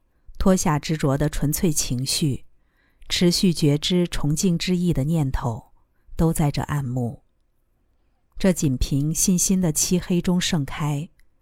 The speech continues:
换句话说，真正的崇敬就是对奥秘的崇敬、敬畏、赞叹，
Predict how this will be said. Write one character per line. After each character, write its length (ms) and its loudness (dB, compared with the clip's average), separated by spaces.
换 240 2
句 140 -4
话 240 -6
说， 460 -2
真 180 4
正 180 2
的 120 0
崇 280 -2
敬 460 -2
就 160 4
是 160 0
对 200 4
奥 200 0
秘 180 0
的 120 -4
崇 280 -4
敬、 380 -6
敬 360 0
畏、 380 -8
赞 280 0
叹， 420 -6